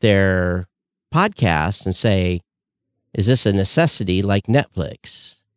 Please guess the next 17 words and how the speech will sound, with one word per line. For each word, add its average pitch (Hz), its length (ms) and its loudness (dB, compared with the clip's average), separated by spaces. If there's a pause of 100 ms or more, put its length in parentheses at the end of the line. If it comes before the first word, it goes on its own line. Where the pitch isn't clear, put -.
(500)
'Cause 113 140 2
we 120 120 6
already 110 220 4
know 120 180 4
people 101 300 0
are 87 60 0
bailing 95 400 2
on 92 200 0
Netflix 95 520 0
and - 80 -14
they're 85 100 0
bailing 98 460 2
on 92 240 2
all 95 160 2
these 90 240 -4
subscription - 1040 -2
platforms 82 800 -4